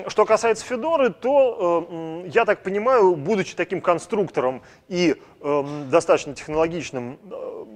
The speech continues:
главной, видимо, аудиторией Федоры — это такие системные инженеры, люди, которые занимаются внедренцы, всякие эти самые,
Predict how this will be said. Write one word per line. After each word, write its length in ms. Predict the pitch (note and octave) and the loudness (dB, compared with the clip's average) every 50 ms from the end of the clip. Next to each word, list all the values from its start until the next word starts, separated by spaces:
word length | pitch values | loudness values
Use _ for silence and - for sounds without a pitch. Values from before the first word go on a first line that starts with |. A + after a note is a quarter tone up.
| A2 A#2 - - A3+ G#3 | -20 -20 -20 -20 -18 -14
главной, 520 | E3 B2+ C3+ E3+ G#3+ G#3+ G3 F3 F#3 F#3 E3 | -8 0 4 6 8 8 6 6 4 0 0
видимо, 460 | D3+ G3+ F3+ E3 F3+ F3 E3+ E3 E3 | 0 -2 -2 -2 2 4 6 6 6
аудиторией 420 | D#3+ D3+ D#3+ F3+ D#3 G3 F3+ F3 | 6 4 2 4 4 6 6 6
Федоры — 360 | - - F3+ G3 C4 B3 F#3 | 4 2 -2 2 4 4 4
это 100 | E3+ - | 4 2
такие 200 | - F#3+ - F#3 | 0 -2 -2 -4
системные 400 | - - - - F3+ D#3+ D3+ C#3+ | -6 -6 0 2 2 2 2 -2
инженеры, 440 | C3+ A#2 A#2+ D3 D3 C#3 B2+ A2 G2 | -2 0 0 0 0 0 -2 -2 -2
люди, 240 | G#2 B2 F3+ F3 C#3 | -2 -4 -4 -4 -2
которые 340 | - B2 A2+ - C3+ A#2+ G#2+ | -2 -4 -4 -2 -4 -8 -8
занимаются 400 | A#2 B2 A#2+ A#2 G#2+ - - A#2 | -8 -6 -6 -6 -6 -6 -8 -8
внедренцы, 720 | D3+ G#3+ F#3+ G#3+ A3+ A3+ A#3 A#3 A3 G#3 E3+ - - F3 | -8 -8 -6 -6 -6 -4 -2 -2 -4 -4 -6 -8 -10 -10
всякие 560 | D#3+ - - F3 F3 D#3+ - - E3 E3 D3+ | -10 -6 -4 -4 -4 -4 -6 -8 -6 -4 -4
эти 140 | C#3+ - D#3 | -4 -6 -10
самые, 480 | C#3+ - D#3 C#3+ C3 B2+ B2+ B2 A#2 | -8 -4 -2 -2 -2 -2 -4 -6 -6